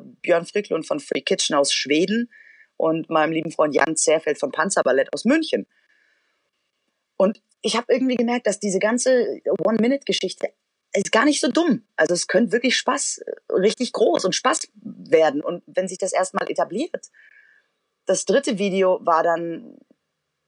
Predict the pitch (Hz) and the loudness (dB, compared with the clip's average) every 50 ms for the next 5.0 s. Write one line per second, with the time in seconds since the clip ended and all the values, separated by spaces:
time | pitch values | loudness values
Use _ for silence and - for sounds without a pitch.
0 | _ _ _ _ _ _ _ _ _ - - - - 214 220 - - 208 233 233 | _ _ _ _ _ _ _ _ _ -10 -4 -2 0 0 0 0 0 2 2 2
1 | 220 208 208 214 202 - 208 202 202 - - - - 196 196 220 262 277 - _ | 2 0 0 -2 -4 -4 -4 -4 -4 -4 -6 -4 -2 0 0 0 0 -2 -6 _
2 | _ _ _ _ _ _ _ - 190 170 190 190 - - - - - 196 208 - | _ _ _ _ _ _ _ -6 -4 -4 -4 -4 -6 -10 -8 -6 -4 -4 -4 -2
3 | - - 190 196 196 190 - - 190 - - - - - - 190 170 156 175 185 | -2 -2 -2 -2 -2 -2 -2 -4 -4 -4 -6 -8 -8 -6 -4 -4 -2 -2 -2 0
4 | 185 185 185 180 175 - - _ - 190 214 240 240 - - - - - - | 2 2 2 2 2 -2 -4 _ 0 2 2 2 0 0 -2 -4 -6 -8 -12